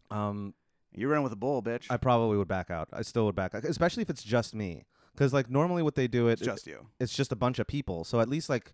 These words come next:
Speaker 1: people can spread out or, or can, like, you know, s-, uh, split up and confuses the bulls. But they're all going after one target in this case. Literally, I have a target on my
Speaker 2: Yeah,
Speaker 1: back.
Speaker 2: you have a target on your
Speaker 1: <laughs>
Speaker 2: back, and you, and they douse you in,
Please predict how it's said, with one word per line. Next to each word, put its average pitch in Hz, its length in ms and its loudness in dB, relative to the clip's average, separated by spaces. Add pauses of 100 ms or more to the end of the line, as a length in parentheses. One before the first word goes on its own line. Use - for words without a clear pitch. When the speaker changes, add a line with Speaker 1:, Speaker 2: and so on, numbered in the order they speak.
(280)
Speaker 1:
people 131 220 -2
can 104 240 -6
spread 110 360 2
out 107 240 4
or, 98 260 0
or 92 60 -6
can, 92 240 -10
like, 87 200 -8
you 104 60 -6
know, 85 140 -6
s-, - 260 -16
uh, 95 140 -6
split 107 280 -4
up 98 240 -2 (420)
and 101 160 -4
confuses 110 440 -2
the 101 60 -6
bulls. 104 440 -2 (340)
But 120 160 0 (140)
they're 127 300 0
all 151 340 12
going 139 240 0
after 120 180 -4
one 101 240 -2
target 95 320 -2
in 73 60 -10
this 78 120 -12
case. - 340 -14 (920)
Literally, 143 360 10
I 104 80 2
have 95 100 0
a - 20 -6
target 85 300 -4
on 82 80 -8
my - 60 -2
Speaker 2:
Yeah, 202 100 6
Speaker 1:
back. 135 80 4
Speaker 2:
you 131 80 2
have 131 80 2
a 131 40 -2
target 147 240 4
on 104 80 -4
your 101 80 -2
Speaker 1:
<laughs> 175 80 0
Speaker 2:
back, 101 240 0
and 143 200 2
you, 147 220 0
and 147 240 -4
they 143 200 -2
douse 139 380 0
you 170 240 -2
in, 120 320 -6